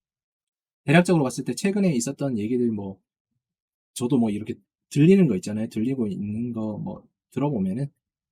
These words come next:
그 리튬, 하이드로 리튬에서만 몇백억 대의 이제 차익을 보고 나갔다라는 그런 예상치도 있더라고요.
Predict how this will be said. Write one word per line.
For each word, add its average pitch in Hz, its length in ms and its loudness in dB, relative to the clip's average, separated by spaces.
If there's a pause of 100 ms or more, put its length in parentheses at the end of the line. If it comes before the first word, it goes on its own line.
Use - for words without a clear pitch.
(460)
그 95 500 -4
리튬, 214 640 2
하이드로 269 360 2
리튬에서만 147 1040 0
몇백억 160 420 0
대의 110 260 -2
이제 92 420 -6
차익을 143 300 -4
보고 92 200 -8
나갔다라는 104 960 -6
그런 92 180 -6
예상치도 92 480 -8
있더라고요. 90 600 -10